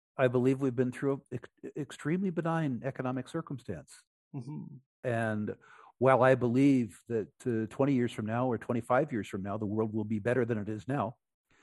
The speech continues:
Speaker 2: Mm-hmm.
Speaker 1: uh, I believe we have a reckoning. Uh, I'm not suggesting that we go through a, a depression or a recession, but I do suggest that after a forty-year period of declining interest rates, you can't take them too far below zero for too long. I mean,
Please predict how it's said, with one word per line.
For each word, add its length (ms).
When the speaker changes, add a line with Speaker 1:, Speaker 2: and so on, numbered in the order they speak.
Speaker 2:
Mm-hmm. 240
Speaker 1:
uh, 280
I 120
believe 320
we 100
have 140
a 60
reckoning. 440
Uh, 220
I'm 160
not 180
suggesting 460
that 80
we 100
go 180
through 360
a, 100
a 40
depression 640
or 200
a 40
recession, 600
but 200
I 420
do 240
suggest 840
that 120
after 380
a 60
forty-year 500
period 500
of 120
declining 440
interest 360
rates, 180
you 80
can't 300
take 240
them 160
too 140
far 240
below 300
zero 480
for 80
too 220
long. 280
I 80
mean, 200